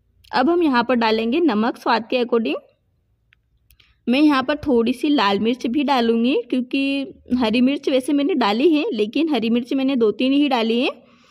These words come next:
और थोड़ी सी कम तीखी वाली है ना, तो मैं यहाँ पर थोड़ी सी लाल मिर्च और यूज़ करूँगी। अब हम इसमें एक तड़का लगाएंगे, उससे इसका फ्लेवर और ज़्यादा अच्छा आएगा,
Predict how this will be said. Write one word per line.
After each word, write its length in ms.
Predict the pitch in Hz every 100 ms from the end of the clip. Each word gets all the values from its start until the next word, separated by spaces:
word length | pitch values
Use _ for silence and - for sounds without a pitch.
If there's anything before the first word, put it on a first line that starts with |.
| _ -
और 80 | 247
थोड़ी 120 | 302
सी 140 | 320 415
कम 260 | 349 269
तीखी 360 | 294 285 - 302
वाली 260 | 254 240 240
है 60 |
ना, 120 | 247
तो 140 | 311 427
मैं 120 | 381
यहाँ 160 | 277 269
पर 100 | 285
थोड़ी 440 | - 349 339 320
सी 160 | - 311
लाल 240 | 240 202
मिर्च 320 | 208 226 -
और 280 | - 233 254
यूज़ 240 | 269 294 -
करूँगी। 380 | 294 285 285 539 - _ _ _ _ _ _ _ _ _ _ _ _ _ -
अब 180 | 285 339
हम 140 | 349
इसमें 240 | 311 330
एक 100 | 320 -
तड़का 340 | 214 208 277
लगाएंगे, 540 | 294 226 214 208 226 339
उससे 480 | - - - 359
इसका 280 | 339 - 302
फ्लेवर 380 | 311 294 254 320 - - 226
और 260 | 277 392
ज़्यादा 300 | 370 262 269
अच्छा 300 | 226 - 311
आएगा, 280 | 247 147 277